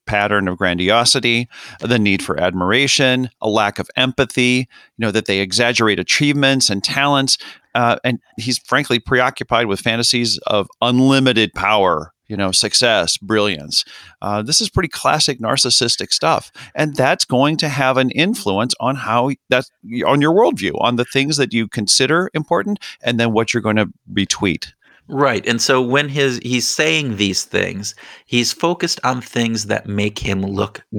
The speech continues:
Speaker 2: good. That's part of the narcissistic personality. So you always put yourself in the best light.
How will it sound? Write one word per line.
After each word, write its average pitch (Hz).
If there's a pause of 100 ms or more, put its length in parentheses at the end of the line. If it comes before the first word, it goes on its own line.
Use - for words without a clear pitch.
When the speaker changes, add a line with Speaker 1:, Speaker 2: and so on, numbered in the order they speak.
Speaker 2:
good. 95
That's 104
part 135
of 113
the 110
narcissistic 104 (100)
personality. 92 (320)
So -
you 131
always 147
put -
yourself 107
in 101
the 101
best 95
light. 135